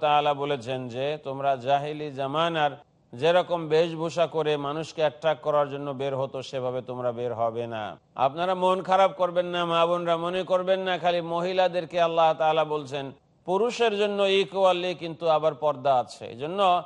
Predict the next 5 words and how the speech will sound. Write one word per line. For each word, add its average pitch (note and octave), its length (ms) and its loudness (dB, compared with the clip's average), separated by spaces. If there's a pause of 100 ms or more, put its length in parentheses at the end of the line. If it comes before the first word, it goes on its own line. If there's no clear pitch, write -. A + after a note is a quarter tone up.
(360)
হেজাব G3+ 520 4 (160)
যেইটা, E3+ 360 -2 (160)
এটা D3 180 -4 (460)
মহিলাদের G3 600 2
যেমন F3 220 0